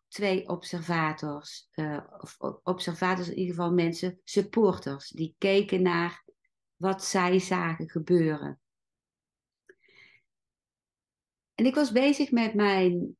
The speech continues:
eh, cliënt en die had ook wel een thema van grenzen aangeven aan zijn ouders. En naast mij zat degene die het groepje begeleidde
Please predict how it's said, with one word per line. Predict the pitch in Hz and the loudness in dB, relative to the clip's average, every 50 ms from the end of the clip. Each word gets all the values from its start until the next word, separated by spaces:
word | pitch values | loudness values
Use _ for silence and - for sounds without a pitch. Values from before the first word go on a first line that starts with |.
| _ _ | _ _
eh, | 175 175 170 170 165 165 | -6 -6 -6 -6 -8 -10
cliënt | - - 190 185 170 170 170 185 233 302 381 427 - - | -8 -2 0 0 2 2 2 2 4 2 2 0 -2 -8
en | - - 208 208 202 202 196 190 180 185 185 - _ _ _ _ _ _ _ _ _ | -6 -2 0 0 2 2 2 2 0 0 -2 -6 _ _ _ _ _ _ _ _ _
die | - - - - 170 208 254 277 | -20 -16 -12 -4 0 2 2 2
had | 254 226 233 277 277 - - | 2 0 -2 -2 -4 -4 -2
ook | - 214 214 214 | 2 2 2 2
wel | 208 190 190 180 175 175 175 - - _ | 0 -2 -2 0 -2 -2 -4 -8 -8 _
een | 175 180 180 180 - _ | -4 -4 -4 -4 -4 _
thema | - 254 254 254 262 240 202 180 180 180 190 208 - - | 2 4 6 6 6 6 6 4 4 2 2 0 -2 -6
van | - - - - 190 180 175 175 175 180 180 185 180 | -12 -16 -6 -4 -2 0 0 0 0 -2 -2 -4 -8
grenzen | _ - - - - 165 170 196 196 196 190 190 190 180 - | _ -18 -16 -10 -6 -2 2 4 4 4 2 0 -2 -4 -2
aangeven | 165 165 170 170 170 165 175 170 165 170 165 - - | 0 0 2 0 0 -2 -4 -2 -2 -4 -4 -6 -6
aan | - 170 170 165 | -2 -2 -2 -2
zijn | - 175 175 170 165 165 165 170 185 - _ _ _ | -2 -4 -2 -2 0 0 -2 -2 -4 -8 _ _ _
ouders. | - 175 180 175 175 175 165 170 214 277 - - - - _ _ _ _ _ _ _ _ _ _ _ _ _ _ _ _ _ _ _ _ _ _ _ _ _ _ | -2 0 0 0 0 0 0 -2 -2 -4 -6 -10 -16 -20 _ _ _ _ _ _ _ _ _ _ _ _ _ _ _ _ _ _ _ _ _ _ _ _ _ _
En | - 226 233 | 2 4 6
naast | 233 240 269 320 320 - - | 6 6 6 4 2 0 0
mij | 233 214 214 247 269 | 0 2 2 0 0
zat | 269 - 233 226 214 220 - | -2 -2 -2 -2 -4 -6 -6
degene | - 202 190 - 226 220 214 208 208 202 | -6 -6 -4 -2 0 2 2 2 2 0
die | 180 196 190 190 | 0 0 0 0
het | 190 185 185 - | 0 -2 -4 -10
groepje | - - 226 262 254 - - 214 | -14 -8 -8 -8 -6 -4 -4 -2
begeleidde | 180 185 180 180 180 180 185 190 214 233 233 185 165 165 202 262 311 | -2 -2 -2 -2 -2 -2 0 0 0 0 0 0 -2 -2 -2 -4 -6